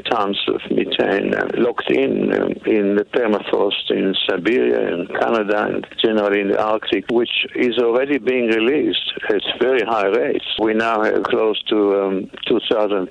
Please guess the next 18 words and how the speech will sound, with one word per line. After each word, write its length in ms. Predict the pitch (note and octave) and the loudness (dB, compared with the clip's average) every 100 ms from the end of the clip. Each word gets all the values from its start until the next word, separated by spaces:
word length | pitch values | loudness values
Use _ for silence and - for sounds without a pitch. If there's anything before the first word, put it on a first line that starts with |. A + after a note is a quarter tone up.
| - | -4
parts 280 | B2 G#2+ - | 0 0 -2
per 160 | - G2+ | -2 0
billion 400 | G2 B2+ G2+ F#2 | 0 0 2 2
of 120 | F2+ - | -2 0
methane, 600 | A2+ A2 - G#2+ G2+ G#2+ | 0 0 0 2 2 2
which 300 | G2+ G2+ - | 0 0 0
is 140 | G#2+ F2+ - - - - - | 0 -2 -6 -10 -20 -20 -16
a 160 | - C#3+ | -2 0
powerful 420 | C3 - - F#2+ | 0 0 -2 -2
greenhouse 540 | - A2 G2+ G#2 F2+ G#2 | 0 0 2 0 0 0
gas. 340 | A#2 A2 F2 - | 0 0 0 -2
It's 560 | G2 - - - - | -4 -4 -8 -8 -2
more 180 | A2+ A#2 | 0 2
powerful 580 | - B2+ A2+ G2+ - G2+ | 2 0 2 0 0 0
than 140 | F#2 | 0
carbon 380 | F#2 A2 G2+ G2 | 0 0 0 0
dioxide 580 | F2+ G2+ G#2+ - G#2 F#2+ | 2 0 -2 -2 -2 0
by 280 | G#2 F#2+ | 0 2